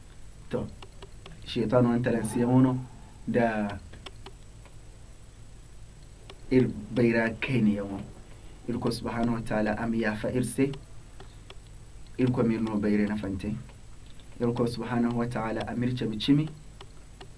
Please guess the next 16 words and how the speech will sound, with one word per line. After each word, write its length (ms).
Amma 340
ga-, 220
a 100
gane 220
yawon 240
dogonan 320
da 180
irse. 280
Iwu 220
ga 160
ngware 260
muku 240
na 100
mir 220
ce 100
bitari. 720